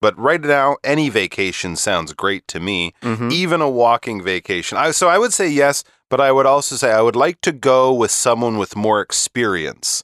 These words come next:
Speaker 2: Hmm.
Speaker 1: to help me buy the right things. And, you know, also, I think with, with this kind of vacation, there's probably, or this kind of travel, walking,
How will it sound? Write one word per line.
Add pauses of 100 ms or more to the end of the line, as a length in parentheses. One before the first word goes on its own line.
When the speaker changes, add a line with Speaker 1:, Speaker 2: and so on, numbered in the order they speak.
(100)
Speaker 2:
Hmm.
Speaker 1:
to
help
me
buy
the
right
things.
And,
you
know,
also, (260)
I
think
with,
with
this
kind
of
vacation,
there's
probably, (300)
or
this
kind
of
travel,
walking,